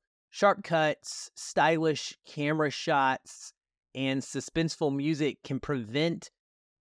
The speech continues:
quick-moving story beats from feeling like something you've seen a dozen times before. Now, taken on their own, these elements are all quite good. I actually really enjoyed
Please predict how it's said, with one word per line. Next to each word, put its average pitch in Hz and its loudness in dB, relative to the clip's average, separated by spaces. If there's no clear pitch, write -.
quick-moving 160 2
story 160 0
beats 143 -2
from 139 -4
feeling 175 2
like 135 0
something 139 -2
you've 127 0
seen 156 0
a 135 2
dozen 131 2
times 117 -2
before. 107 -4
Now, 147 2
taken 226 2
on 175 4
their 143 -2
own, 139 0
these 170 0
elements 196 2
are 151 -4
all 151 4
quite 123 -2
good. 147 2
I 143 -2
actually 180 0
really 160 0
enjoyed 117 0